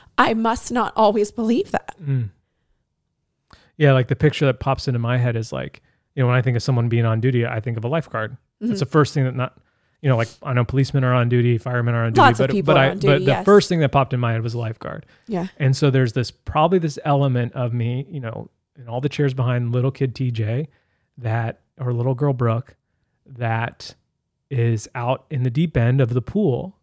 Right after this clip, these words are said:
Speaker 2: and you think, and the fear is going to swallow you up.
Speaker 1: Yeah.
Speaker 2: And you think you're alone. And so you're looking and looking and looking, and you don't see anyone a-, around the edges. And I
Speaker 1: Yeah.
Speaker 2: think what God is saying to us is, "Hey, I'm here. I'm on duty.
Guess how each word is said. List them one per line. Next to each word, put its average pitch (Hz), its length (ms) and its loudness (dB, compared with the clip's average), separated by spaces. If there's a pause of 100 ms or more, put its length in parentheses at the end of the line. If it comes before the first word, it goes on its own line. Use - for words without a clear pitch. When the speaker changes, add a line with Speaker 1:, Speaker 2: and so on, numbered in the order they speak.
(120)
Speaker 2:
and 127 200 2
you 131 160 4
think, 123 480 -4
and 131 180 -6
the 110 60 -6
fear 156 380 2
is 123 140 0
going 127 260 0
to 120 80 -2
swallow 123 360 -4
you 131 220 0
up. - 260 -10 (260)
Speaker 1:
Yeah. 180 160 -4 (160)
Speaker 2:
And 127 100 2
you 123 80 6
think 131 280 -2
you're 131 120 0
alone. 135 420 2
And 117 140 -4
so 127 80 -4
you're 123 140 -2
looking 139 420 0
and 127 120 2
looking 127 300 0
and 117 140 -2
looking, 117 460 -2 (480)
and 127 120 0
you 131 60 6
don't 131 180 4
see 143 180 -2
anyone 147 360 4
a-, 131 140 2 (100)
around 135 380 -2
the 123 140 -2
edges. 147 480 -4 (120)
And 135 100 -4
I 127 40 -2
Speaker 1:
Yeah. 123 60 -2
Speaker 2:
think 131 160 -2
what 127 200 -2 (720)
God 139 180 2
is 120 100 -2
saying 117 300 0
to 123 140 -2
us 160 240 -4
is, - 320 -8
"Hey, 196 160 -2
I'm 120 120 0
here. 151 320 -2
I'm 135 140 -2
on 170 140 2
duty. 170 340 0